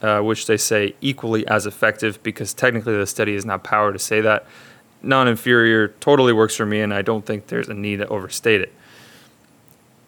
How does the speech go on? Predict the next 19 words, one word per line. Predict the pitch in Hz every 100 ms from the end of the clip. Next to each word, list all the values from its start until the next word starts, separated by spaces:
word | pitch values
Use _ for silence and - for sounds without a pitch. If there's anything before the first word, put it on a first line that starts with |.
| _ -
Of | 139
the | 123
measured | 120 143 143 131
secondary | - 156 151 139 120
outcomes, | 110 104 - 110 107
there | -
was | 107 104
no | 117 113
significant | - 113 107 101 - 107
difference | 107 113 107
aside | - - 101
from | - 107
the | 98
measured | 101 95 101
patient | - 110 -
experience, | 104 - - 110 110 117 - -
and | 123 117 -
although | 113 110 113
the | 110